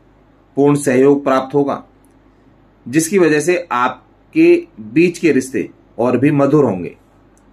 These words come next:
महीने के पूर्वार्ध में आपके दसम भाव में सूर्य, बुध और शुक्र की युति होगी,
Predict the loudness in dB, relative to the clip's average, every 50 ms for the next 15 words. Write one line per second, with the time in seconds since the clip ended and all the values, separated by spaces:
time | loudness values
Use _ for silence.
0 | _ _ _ _ _ _ _ _ _ _ -6 -2 0 0 2 0 0 -2 -2 0
1 | 0 2 2 2 2 2 0 0 -2 -4 -4 -4 -6 -6 -6 -4 -2 -2 -2 -2
2 | -2 -4 -2 -2 -2 -2 -2 -2 -2 0 0 0 0 0 -2 -4 -8 -10 -12 -6
3 | -2 2 2 4 4 4 2 2 0 -2 -2 -2 -2 -4 -6 -8 _ _ -2 0
4 | 0 0 -2 -2 -4 -4 -2 -2 -4 -4 -2 2 2 2 2 2 2 0 0 0
5 | -4 -8 -14